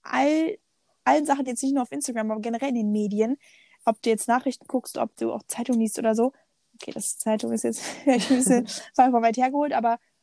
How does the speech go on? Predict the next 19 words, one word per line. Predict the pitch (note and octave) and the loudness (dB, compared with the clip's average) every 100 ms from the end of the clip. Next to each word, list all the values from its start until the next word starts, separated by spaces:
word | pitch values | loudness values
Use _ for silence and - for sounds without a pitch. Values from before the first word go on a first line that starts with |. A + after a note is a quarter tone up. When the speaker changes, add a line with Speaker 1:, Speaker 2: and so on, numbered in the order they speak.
| _ | _
Speaker 2:
Mhm. | A#3 | 0
Speaker 1:
ähm, | A3+ A3 A3 A3 G#3+ - _ _ A3 | 2 2 -2 -2 -4 -10 _ _ -12
weiß | A#3+ C#4+ | -4 -2
ich | B3+ | -2
nicht, | A3+ A#3 | -4 -4
also | G#3+ A3 - | -4 -4 -6
es | A#3 - | -8 -6
wird | B3+ C4 | -6 -4
ja | |
immer | B3 C4+ B3 | 0 2 2
über | G#3+ A3+ | 0 0
die | G#3+ | 0
bekanntesten | G#3+ A3 - A#3+ A#3+ - A#3+ | -2 -4 -4 -4 -4 -2 2
Leute | A#3+ A#3+ | 2 0
gesprochen, | A#3+ A#3 - A#3+ A#3 | -6 -8 -6 -4 -4
klar, | - A#3+ A3 | -2 0 0
über | A3 | -2
die | A3 | 0
Celebrities | B3 A#3 A#3 - A#3+ A#3 | 2 2 0 2 0 0